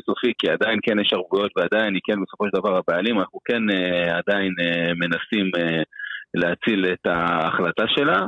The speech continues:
אבל אני באמת מנסה להסתכל על התמונה קצת הרחבה, ואני חושב שההחלטה שלה, אה, הייתה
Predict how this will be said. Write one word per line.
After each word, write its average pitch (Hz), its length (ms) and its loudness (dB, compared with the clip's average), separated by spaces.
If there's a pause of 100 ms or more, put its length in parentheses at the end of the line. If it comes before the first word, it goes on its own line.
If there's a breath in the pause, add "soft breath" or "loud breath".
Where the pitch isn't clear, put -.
(140)
אבל 92 340 0
אני 107 140 -2
באמת 110 340 0 (260)
מנסה 95 360 0
להסתכל 110 420 -2
על 98 100 0
התמונה 101 500 0 (380)
קצת - 260 0
הרחבה, 98 480 0 (100)
ואני 87 160 -2
חושב 87 280 -2
שההחלטה 90 680 0
שלה, 85 440 0 (640 loud breath)
אה, 87 220 2
הייתה 87 260 -2